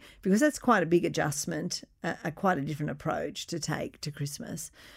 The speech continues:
And I think what came with that is a realisation that the, the act of giving is not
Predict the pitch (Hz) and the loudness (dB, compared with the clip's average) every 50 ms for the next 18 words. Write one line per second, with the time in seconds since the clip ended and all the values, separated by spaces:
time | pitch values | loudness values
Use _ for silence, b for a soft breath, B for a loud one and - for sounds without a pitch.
0 | B B B - 196 190 185 - 262 240 220 208 - - - - - 170 165 175 | B B B 2 4 4 4 6 4 4 4 4 2 2 0 -4 -4 -2 0 0
1 | 180 180 180 175 170 160 143 143 - 165 156 170 175 170 180 180 175 175 165 151 | 2 2 2 2 4 4 4 4 2 0 0 0 0 2 2 2 4 4 2 2
2 | 156 156 156 - 160 147 156 165 151 - 170 160 147 147 156 156 156 151 139 - | 0 0 0 0 0 0 0 0 -2 -2 -2 -2 0 0 0 2 0 0 0 -2
3 | - - - - B B B B B B B B 170 175 175 170 - - - 147 | -4 -8 -10 -12 B B B B B B B B -2 0 2 2 0 -2 -6 -2
4 | 160 180 - - - 196 208 190 - - 185 170 165 170 - - 196 190 196 180 | 0 0 0 2 2 0 0 0 0 0 0 0 0 -2 -8 -2 2 2 4 4
5 | 180 160 139 143 165 208 240 240 - b b b b b b b _ _ _ _ | 2 0 0 0 0 2 2 0 0 b b b b b b b _ _ _ _
6 | _ - 214 - - - - 190 180 165 156 170 185 185 185 180 175 175 160 - | _ -20 -20 -20 -20 -2 2 4 4 6 6 6 6 8 8 6 6 4 2 0
7 | - - - - - | -4 -8 -8 -8 -10